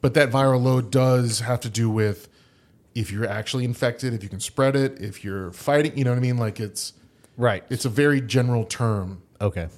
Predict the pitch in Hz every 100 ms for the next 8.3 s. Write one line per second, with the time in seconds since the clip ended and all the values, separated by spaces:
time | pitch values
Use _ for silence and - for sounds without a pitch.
0 | _ _ _ _ _ _ _ _ _ _
1 | 123 120 127 160 156 143 135 135 120 120
2 | 120 - 117 107 117 - - 107 - 90
3 | 92 87 90 _ _ _ _ _ _ -
4 | 98 95 - - - _ _ _ _ -
5 | 120 98 85 98 - - 101 104 107 101
6 | - - - 87 85 - 76 - _ _
7 | _ - - _ _ - - 110 104 101
8 | 92 90